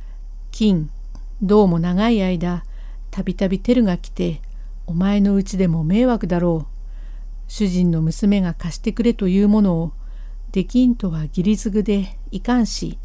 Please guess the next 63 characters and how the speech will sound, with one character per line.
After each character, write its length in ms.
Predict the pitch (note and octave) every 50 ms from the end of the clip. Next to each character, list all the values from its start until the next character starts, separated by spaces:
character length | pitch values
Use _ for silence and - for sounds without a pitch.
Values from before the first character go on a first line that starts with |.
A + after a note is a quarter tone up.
| - - - - - - - - - - - - - - - - -
親 360 | - - - - A3 G#3 G3+
切 320 | F#3+ G3 F3 - - - D#3+
に 120 | D#3+ D#3
世 200 | - - F#3+ F#3
話 160 | G#3 A3+ A3+
を 80 | G3 F3
し 60 | -
て 140 | - - F#3+
く 120 | - -
れ 120 | G3 G3+ G3
て 440 | - G3+ G3 G3 G3 G3+ F#3 - -
か 100 | - -
た 140 | - A3+ A#3
じ 120 | G3 - -
け 140 | B3 A#3+
な 160 | A#3 A#3+ G#3+ E3+
い。 100 | - - - - - - - - - - - - - - - - - - - -
多 140 | - - F#3
分 260 | D#3+ F#3 G3 G3 G3
に 140 | F#3+ F#3+ F#3+
礼 240 | F3 G3+ G#3 G#3+ G#3+
を 100 | G#3+ G#3+
し 100 | - -
た 180 | - B3 A#3+ A#3
い 120 | G#3 F3+
が、 260 | E3+ E3 E3 E3 - - - - - - - - - - -
帰 180 | - G3 G#3 G#3
り 100 | B3 A#3+
が 120 | B3 B3
け 120 | - B3 A3
で 100 | A#3 A#3
あ 80 | A#3
る 80 | A3 -
か 140 | - F3+ D#3+
ら 100 | E3+ D#3+
の 380 | E3+ F#3+ G3 F#3+ E3+ D#3+ - -
う。 40 | - - - - - - - - - - - - - - -
こ 120 | - - F3
れ 120 | F#3 F3+
は 140 | F3+ F3+ F3
ま 120 | E3 E3+ E3
こ 120 | - G3+
と 180 | - - G#3 G3+
に 380 | G3 G3+ G#3 G3+ G3 F#3+ - - - -
心 340 | - - F#3 - A#3 A#3 B3+
ば 140 | A3+ C4 B3
か 100 | - G#3+
り 120 | F#3+ F#3
だ 120 | E3+ F3 F3
が、 280 | F3 E3+ E3+ E3 D#3 - - - - - - - - - - - -
世 200 | - - F3+ F3
話 160 | G3 G#3+ A3
に 100 | G3 F3
な 120 | F3 G3
っ 60 | G#3 -
た 140 | - F#3+ F3
恩 300 | F#3 G3+ A3 G#3+ G3 F3+
を 80 | F3+ E3
謝 160 | - - F#3
す 120 | - - E3
る 100 | - -
か 140 | - E3+ D#3
ら。 200 | D3+ D3 -